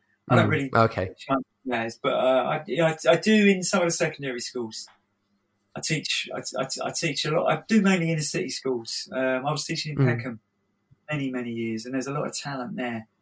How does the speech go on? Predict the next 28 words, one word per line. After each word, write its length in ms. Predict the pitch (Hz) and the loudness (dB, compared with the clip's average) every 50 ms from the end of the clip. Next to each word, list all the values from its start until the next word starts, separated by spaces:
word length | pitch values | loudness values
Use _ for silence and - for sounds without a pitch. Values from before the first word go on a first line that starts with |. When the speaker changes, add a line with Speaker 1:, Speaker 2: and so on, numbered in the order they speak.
| - - - - - - - - - | -4 -2 -2 0 -2 -2 -6 -6 0
Speaker 1:
But, 300 | 143 127 - - - - | 0 0 0 0 -2 -2
Speaker 2:
Oh, 160 | 151 147 143 | -2 0 2
Speaker 1:
but 120 | 151 151 | 2 2
Speaker 2:
wow. 60 | 139 120 | 2 2
Speaker 1:
when 320 | - 156 151 147 147 147 - _ _ _ _ _ _ _ _ _ _ - | 2 0 0 -2 -4 -6 -6 _ _ _ _ _ _ _ _ _ _ -8
you 80 | 147 | -4
get 120 | 151 151 - | -2 0 2
asked 580 | - 147 143 139 135 - - - - - - - _ _ _ _ _ _ - - - _ _ _ - _ _ _ _ _ | 4 4 4 4 2 0 0 0 -2 -4 -8 -16 _ _ _ _ _ _ -20 -20 -20 _ _ _ -20 _ _ _ _ _
by, 280 | 143 139 135 135 135 - _ | 0 2 2 2 -2 -6 _
by 160 | - 143 139 | -2 -2 -2
kids 340 | 131 - - 156 143 - - | -2 -4 -6 -6 -6 -6 -4
who 160 | - 143 143 | -4 -4 -2
I 180 | 139 139 139 139 | -2 -2 -2 -2
know 300 | 147 151 147 143 143 135 | -2 0 0 0 0 0
are 60 | 127 | -2
from 200 | - - 147 139 | -2 -4 -6 -6
a 60 | 135 | -4
similar 300 | 127 - - 127 135 131 | -4 -4 -4 -4 -4 -4
background 460 | 127 135 131 127 - - 127 123 117 113 | -4 -4 -4 -4 -4 -4 -4 -4 -4 -6
to 140 | - - | -10 -10
me, 280 | 127 127 120 117 113 104 - _ _ _ _ _ _ _ _ _ _ _ _ _ _ _ _ - | -8 -10 -8 -8 -10 -12 -14 _ _ _ _ _ _ _ _ _ _ _ _ _ _ _ _ -12
uh, 260 | - 117 110 113 117 113 | -6 -4 -2 -2 -2 -2
about 280 | 110 - 127 123 120 - - - - - _ _ _ _ _ | 0 2 2 2 2 2 -2 -4 -8 -12 _ _ _ _ _
<laughs> 420 | - _ _ _ _ - - - _ | -20 _ _ _ _ -14 -14 -8 _
being, 200 | 147 147 135 113 | -2 0 0 0
becoming 340 | 127 120 - 139 131 127 | -2 -6 -6 -6 -6 -6
a 40 | 117 | -8
professional 600 | 113 - - 123 127 123 - - 127 123 113 - | -10 -10 -6 -6 -6 -4 -6 -6 -8 -8 -8 -10